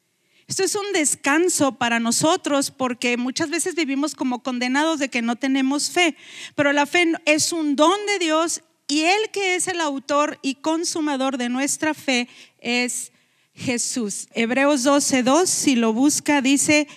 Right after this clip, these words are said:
que Jesús es el autor y consumador de nuestra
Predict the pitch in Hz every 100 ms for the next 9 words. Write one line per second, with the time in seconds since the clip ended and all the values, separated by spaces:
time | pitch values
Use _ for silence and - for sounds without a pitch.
0 | - _ - 262 269 254 - - 370 392
1 | - - 294 - 311 294 269 254 254 -
2 | 349 381 392 - 277 254 - 311 311 311
3 | - 330 302 311 247 233 233 - _ -
4 | _ 196 233 226 233 233 - - 220 220
5 | 214